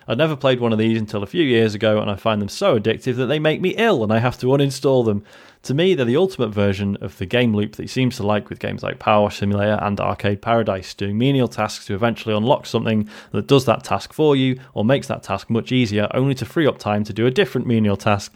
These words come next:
with the end goal being to automate every single part of the game. I'm not recommending actually playing one because they're dangerous, but I was intrigued to know if any of you have tried one before,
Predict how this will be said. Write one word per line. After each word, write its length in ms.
with 100
the 60
end 160
goal 200
being 220
to 120
automate 420
every 240
single 320
part 240
of 40
the 60
game. 320
I'm 80
not 120
recommending 540
actually 380
playing 340
one 160
because 220
they're 100
dangerous, 600
but 80
I 80
was 100
intrigued 440
to 100
know 100
if 140
any 160
of 100
you 80
have 100
tried 280
one 120
before, 420